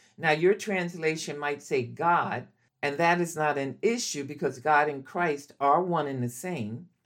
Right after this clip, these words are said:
But we're all gonna stand before the judgment seat of Christ. All that we do is gonna be judged at the heavenly bema seat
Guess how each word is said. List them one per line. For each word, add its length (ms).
But 400
we're 260
all 260
gonna 220
stand 380
before 280
the 100
judgment 540
seat 460
of 200
Christ. 680
All 240
that 220
we 100
do 320
is 140
gonna 200
be 160
judged 640
at 200
the 120
heavenly 540
bema 800
seat 520